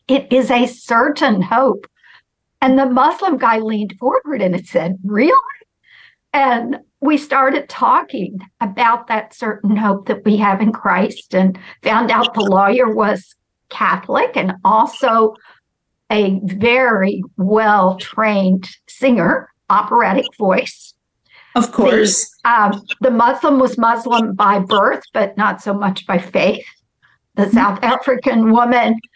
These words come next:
Speaker 1: had been very hurt by parents who professed to be Christians, but treated, mistreated her. And the Hungarian woman just kept being quiet.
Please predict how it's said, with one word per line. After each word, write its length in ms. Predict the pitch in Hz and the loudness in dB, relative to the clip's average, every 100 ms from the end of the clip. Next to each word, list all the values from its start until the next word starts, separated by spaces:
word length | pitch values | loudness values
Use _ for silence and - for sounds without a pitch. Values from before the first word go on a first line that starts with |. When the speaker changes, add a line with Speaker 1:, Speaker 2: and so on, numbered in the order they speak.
| _ - | _ -6
Speaker 1:
had 180 | 226 196 | -2 0
been 320 | 226 214 185 | 2 2 2
very 380 | 226 262 302 302 | 2 4 2 0
hurt 440 | - 240 294 - - _ _ _ _ _ _ _ | 0 0 0 -6 -20 _ _ _ _ _ _ _
by 220 | 220 214 | -2 0
parents 440 | 196 247 247 226 - | -2 -2 0 0 -2
who 120 | 208 | -6
professed 540 | 202 - 208 202 - | -6 -8 -4 -4 -4
to 60 | 214 | -6
be 140 | 214 | -4
Christians, 680 | 190 294 302 - 339 269 - | -2 -2 -2 -2 0 0 -2
but 300 | - 214 214 | -2 -2 -2
treated, 400 | - 233 226 226 - - | -6 -4 0 -2 -4 0
mistreated 760 | 240 262 - - 247 247 254 247 | 2 2 -2 -6 -2 0 0 -2
her. 420 | 226 196 208 254 - _ _ - _ - | -2 0 0 -2 -10 _ _ -20 _ -2
And 160 | 226 | 2
the 40 | 208 | 2
Hungarian 600 | 233 240 254 233 226 220 | 2 0 0 0 2 2
woman 320 | 208 208 185 | 2 2 2
just 200 | 180 - | -2 -8
kept 220 | - 214 | -8 -4
being 200 | 202 196 | 0 2
quiet. 500 | 190 180 175 208 - | 2 -2 -2 -4 -8